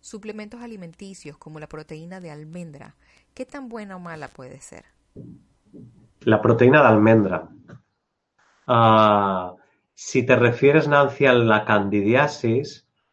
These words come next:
Speaker 2: en principio no tiene ningún problema. El problema con los frutos secos, eh,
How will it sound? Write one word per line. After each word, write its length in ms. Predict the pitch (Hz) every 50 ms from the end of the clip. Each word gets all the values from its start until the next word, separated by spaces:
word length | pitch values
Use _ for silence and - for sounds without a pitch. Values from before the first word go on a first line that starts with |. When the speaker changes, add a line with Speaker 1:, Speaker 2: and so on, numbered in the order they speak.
| _ _ _ _ -
Speaker 2:
en 140 | 110 98
principio 440 | - 101 107 - - 113 110 - 123
no 240 | 123 123 120 117 117
tiene 240 | - 113 113 117 113
ningún 380 | 113 113 107 98 101 98 98
problema. 680 | - - 101 95 92 101 113 127 123 107 92 90 104 - _ _ _ _ _ _ _ _ _ _ _ _ _ _
El 180 | - 120 117 113
problema 500 | - 120 123 120 127 135 156 160 160 160
con 200 | - 143 127 123
los 220 | 120 117 113 -
frutos 480 | - - 135 139 - - 127 - - -
secos, 720 | - 151 151 - - 110 104 107 117 - - - - - _ _
eh, 680 | - 113 107 107 104 101 98 98 95 95 95 92 90